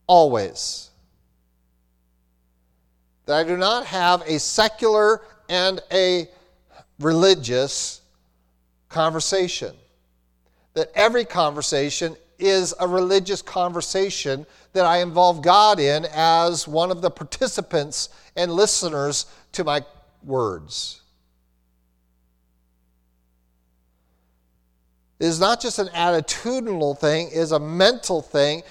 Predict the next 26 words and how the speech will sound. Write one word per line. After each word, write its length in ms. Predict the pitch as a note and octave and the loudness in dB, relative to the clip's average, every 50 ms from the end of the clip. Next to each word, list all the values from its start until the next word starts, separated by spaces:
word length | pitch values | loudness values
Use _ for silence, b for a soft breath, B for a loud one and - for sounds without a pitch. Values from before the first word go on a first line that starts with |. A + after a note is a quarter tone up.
| b b b b | b b b b
that's, 360 | E3 D#3+ - - - - - | -4 -2 -2 -4 -10 -8 -4
that 180 | E3+ D#3+ D#3 | 0 0 0
understands 880 | - E3+ E3+ D#3+ D#3+ D3 - - - G3+ A3 A#3 G#3+ F3+ D#3+ E3 E3 - | 0 0 -2 -2 -2 -4 -4 -2 0 2 2 2 2 2 0 -2 -4 -4
that 100 | F3 E3+ | 0 0
I 120 | E3 D#3+ | 0 0
am 100 | D#3+ D#3 | 0 -2
seeking 460 | C#3+ - - - G3 F#3+ - A3+ G#3+ F#3 | -6 -6 -6 -6 -6 -6 -6 -6 -6 -6
to 100 | F#3+ F3 | -6 -8
communicate 680 | - - - F3+ F3 E3+ E3+ - - F3 E3+ D#3+ - b b b b | -8 -8 -10 -8 -6 -6 -6 -4 -2 -2 -2 -4 -6 b b b b
what 160 | b D#3 D#3 | b -2 0
is 140 | D#3+ D#3 D3+ | 0 0 0
not 100 | F3 E3+ | 0 2
only 160 | E3+ E3 D#3 | 2 2 0
God 300 | D3 D3 D#3 D3 C#3+ C#3+ C#3+ | 2 4 6 6 6 4 4
honoring, 420 | D#3+ F3+ F#3+ G#3 G3+ F#3+ F3 E3 | 4 4 4 6 4 2 0 0
but 160 | D3+ D3+ D3 | 2 2 2
I'm 80 | D3+ D3 | 2 0
seeking 360 | - - - F3+ E3 G3 F3+ | -4 -8 -8 -8 -8 -8 -10
to 80 | E3 D#3 | -10 -10
communicate 560 | D#3+ E3+ E3+ E3+ D#3 - F3 E3 C#3+ - - | -8 -8 -8 -8 -6 -4 -4 -4 -4 -6 -8
to 180 | - A3+ A#3+ G3+ | -8 -8 -6 0
God 440 | D#3+ D3+ C#3+ C#3 D3 D#3 E3 D#3 B B B B | 4 6 6 8 8 6 4 2 B B B B
even 320 | B F3 G3 G3+ G#3 G3+ - | B -4 -2 0 0 0 -2
as 380 | - D#3 D#3+ E3+ E3+ E3 D#3+ | 0 0 0 2 2 2 2
I 140 | D#3+ D#3+ E3 | 2 0 0
engage 600 | E3 D3 C3+ C#3+ D3 D3 D3 D3+ D3 D3 - - | -2 -2 -2 0 2 2 2 0 -2 -4 -8 -12